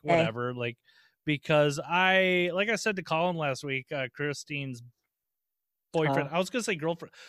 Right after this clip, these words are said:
Speaker 2: Sorry, Colin, but whatever.
Speaker 3: <laughs>
Speaker 2: Um, we're not here to gender
Speaker 3: We're,
Speaker 2: identify
Speaker 3: we're,
Speaker 2: roles or whatever. We're a
Speaker 3: we're
Speaker 2: moder- <laughs>
Speaker 3: liberal partners.
Speaker 2: Yeah, I don't g-, like, again, and I'm, I'm running low on sleep. Like,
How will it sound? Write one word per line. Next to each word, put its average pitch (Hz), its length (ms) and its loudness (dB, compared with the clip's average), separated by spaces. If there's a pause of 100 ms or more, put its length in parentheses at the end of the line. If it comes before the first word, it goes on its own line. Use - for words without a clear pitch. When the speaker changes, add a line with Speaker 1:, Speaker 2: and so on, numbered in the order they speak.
(180)
Speaker 2:
Sorry, 135 300 -2
Colin, 123 320 -6
but 151 240 -4
whatever. 147 480 0
Speaker 3:
<laughs> - 60 8 (880)
Speaker 2:
Um, 185 100 -2
we're 208 100 6
not 196 180 6
here 180 200 6
to 180 120 4 (260)
gender 190 360 4
Speaker 3:
We're, 180 160 10
Speaker 2:
identify 285 400 10
Speaker 3:
we're, 180 120 4
Speaker 2:
roles 180 400 8
or 185 120 2
whatever. 185 480 2
We're 202 260 4
a 190 60 4
Speaker 3:
we're 220 80 8
Speaker 2:
moder- 208 340 6 (380)
<laughs> - 840 -10
Speaker 3:
liberal 180 680 4
partners. 170 1000 -4
Speaker 2:
Yeah, 160 380 2
I 170 180 4
don't 127 300 -4
g-, - 180 -20
like, 147 300 -4 (680)
again, 175 360 0
and 170 160 -2
I'm, 175 220 0
I'm 170 220 -2
running 170 220 -2
low 160 220 -4
on 160 120 -4
sleep. 160 340 -8
Like, 160 200 -6